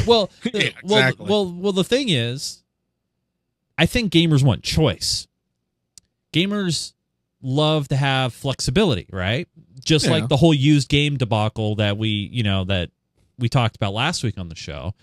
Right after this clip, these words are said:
Speaker 1: They did a one eighty. Gamers like to have the flexibility to do things. I don't see why Microsoft just couldn't, like, put a switch or some sort of software toggle to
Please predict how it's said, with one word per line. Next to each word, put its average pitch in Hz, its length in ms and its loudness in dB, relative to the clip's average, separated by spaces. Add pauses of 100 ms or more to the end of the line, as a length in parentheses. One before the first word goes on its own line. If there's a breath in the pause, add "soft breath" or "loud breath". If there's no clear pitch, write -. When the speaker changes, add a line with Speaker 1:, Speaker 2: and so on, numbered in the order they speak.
(680)
Speaker 1:
They 104 100 -6
did 101 180 -2
a - 20 2
one 95 220 0
eighty. 123 440 -2 (380)
Gamers 120 320 -2
like 117 200 -2
to 110 80 -2
have 113 180 -2
the 92 80 -10
flexibility 110 560 -4
to 95 40 -2
do 123 220 0
things. 135 460 -4 (420)
I 165 80 2
don't 226 160 0
see 214 140 0
why 147 480 0 (100)
Microsoft 139 840 -4
just 139 640 0
couldn't, 135 640 -2 (600)
like, 117 520 0 (120)
put 156 140 4
a 120 40 2
switch - 760 -4 (320)
or 117 340 0
some 139 180 -4
sort 123 200 0
of 113 60 0
software 127 500 -2
toggle 120 600 -2
to 113 640 0